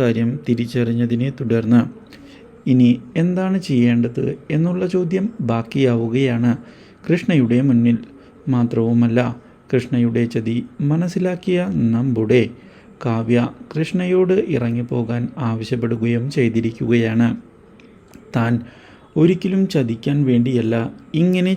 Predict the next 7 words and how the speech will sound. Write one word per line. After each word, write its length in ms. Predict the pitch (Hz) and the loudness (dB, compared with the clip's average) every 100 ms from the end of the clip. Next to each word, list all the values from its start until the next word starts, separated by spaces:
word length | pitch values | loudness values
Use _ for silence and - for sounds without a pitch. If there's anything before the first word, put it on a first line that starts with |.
| - | 0
ചെയ്തത് 400 | 123 117 117 117 135 139 | 2 2 2 0 0 0
എന്ന് 180 | 113 117 - 123 | 2 2 0 -2
വ്യക്തമാക്കുന്ന 800 | 139 143 190 170 117 110 117 117 120 113 - - - - - 151 | -4 -4 -2 0 0 0 0 2 2 0 -14 -20 -20 -14 -2 0
നമ്മുടെ 340 | 180 190 190 190 | 0 4 2 2
കൃഷ്ണ 260 | 131 - 120 117 120 - 127 | -4 0 0 -2 -6 -8 -6
തെറ്റുകൾ 480 | 123 - 110 120 120 - - | -6 -4 -2 -2 -2 -8 -4
പറ്റിപ്പോയി 640 | 156 156 180 175 180 180 | -4 -2 -4 0 0 0